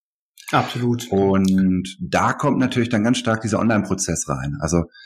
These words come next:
Speaker 2: vielleicht jetzt nicht auf der Ebene irgendwie, keine Ahnung, klar, an, an welche Zielgruppe spielen wir irgendwie Werbung aus oder welchen Content bringen wir.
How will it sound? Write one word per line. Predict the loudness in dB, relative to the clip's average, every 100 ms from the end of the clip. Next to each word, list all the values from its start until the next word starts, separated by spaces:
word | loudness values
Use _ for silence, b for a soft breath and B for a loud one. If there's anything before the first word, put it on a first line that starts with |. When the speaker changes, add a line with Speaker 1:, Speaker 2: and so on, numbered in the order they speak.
| B B
Speaker 2:
vielleicht | -2 -2 0
jetzt | 0
nicht | 2 2 0 -4 -2
auf | 0
der | 2
Ebene | 2 2 2
irgendwie, | 2 2 0 -2
keine | -2 -2
Ahnung, | 0 0 -4 -8 -4
klar, | -2 -2 -4
an, | -4 -4
an | -2
welche | 0 0
Zielgruppe | 0 2 2 2
spielen | 0 2 2
wir | 2
irgendwie | 0
Werbung | 2 2 4 2
aus | 4 4 4 0
oder | -2 -2
welchen | -4 -6
Content | 0 0 2 -2 0
bringen | 2 2
wir. | 4 2 2